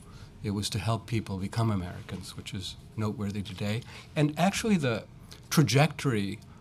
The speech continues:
of the Baez family illustrates that. They arrived here penniless from Mexico. Um, Alberto Baez, the grandfather, became the preacher and lived in this house. His son became a very, very prominent physicist. That's Joan Baez's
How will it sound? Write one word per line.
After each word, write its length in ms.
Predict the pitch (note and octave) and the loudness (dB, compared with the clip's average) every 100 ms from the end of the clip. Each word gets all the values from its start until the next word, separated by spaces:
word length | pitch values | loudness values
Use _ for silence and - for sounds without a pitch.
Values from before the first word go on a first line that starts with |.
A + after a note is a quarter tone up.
| - | -8
of 100 | G#2+ | -2
the 80 | A2 | 0
Baez 380 | G2 G#2+ A#2+ A#2+ | 2 2 4 2
family 440 | - G#2 G2+ G2 | 0 0 0 2
illustrates 600 | A2+ C3+ A2+ - F#2 G2 | 2 2 0 -2 -4 -6
that. 260 | - F#2 G2+ | -6 -6 -4
They 140 | A2 | -2
arrived 440 | G#2 G2+ G#2 A2+ - | 0 2 2 0 -2
here 160 | G#2 | -6
penniless 500 | F#2 - A2+ A2 G#2 | -6 0 2 2 0
from 200 | - F#2+ | -2 -2
Mexico. 680 | G2 G2+ - G#2 - A2 A#2 - - - - - - | -2 -2 -4 -6 -2 -4 -4 -10 -16 -16 -16 -16 -6
Um, 180 | G2 G2+ | -4 0
Alberto 360 | G#2 A2 G#2 | 0 2 2
Baez, 680 | G2 G2+ G2+ G2 G2+ - - - - | 2 2 2 0 -2 -4 -6 -12 -10
the 80 | G#2+ | -4
grandfather, 680 | G2+ G#2 G#2+ - G#2+ G2+ G#2 | 0 2 2 0 0 0 -2
became 420 | - G#2 - A2+ | -2 -4 0 0
the 100 | A2 | 0
preacher 400 | G#2+ G#2 G2 A2+ | -2 -6 -4 -2
and 160 | G#2 G2+ | -2 0
lived 220 | A2+ A2 | 0 0
in 140 | G2+ | -2
this 180 | F#2+ G2+ | -2 -4
house. 520 | G#2+ F#2+ G#2+ - - - - - | -4 -2 -2 -4 -6 -8 -16 -16
His 200 | - B2+ | 0 2
son 320 | - C3 D3 C#3+ | 4 8 8 8
became 760 | A2 - A2+ A2 G#2+ G#2 G#2+ - - - | 4 -4 -4 -2 0 -2 -4 -12 -18 -8
a 80 | G#2 | -2
very, 440 | B2+ G#2 C3 D3+ | 0 6 8 8
very 200 | G#2 G2+ | 6 0
prominent 560 | G2+ A#2+ G2 F#2+ F2+ - | -2 0 0 0 -4 -4
physicist. 720 | B2+ A2 G#2+ - F#2 - - | -2 0 -2 -4 -4 -6 -8
That's 180 | A2 | -8
Joan 260 | - A2+ G#2+ | -2 2 2
Baez's 640 | G2 G2 G2 - F#2+ - | 2 0 0 -2 -6 -8